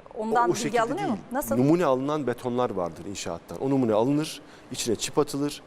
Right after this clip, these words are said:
Speaker 2: o çip de beraber laboratuvara gider. Kontrol sistemi denetleniyor batan-, bakanlık tarafından. Laboratuvardaki makineler otomatik kırar.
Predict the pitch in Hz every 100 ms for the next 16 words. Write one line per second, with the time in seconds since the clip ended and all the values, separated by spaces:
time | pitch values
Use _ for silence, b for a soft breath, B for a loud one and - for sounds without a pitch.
0 | B B - 147 - - 131 113 113 104
1 | 101 95 101 113 - 139 143 139 143 143
2 | B B B B - 131 123 - 170 -
3 | - - 127 117 92 - 92 85 80 -
4 | - 92 98 - 95 85 - 85 - 87
5 | 87 113 135 135 147 131 139 117 107 104
6 | 104 - 147 143 170 123 127 131 - -
7 | 92 80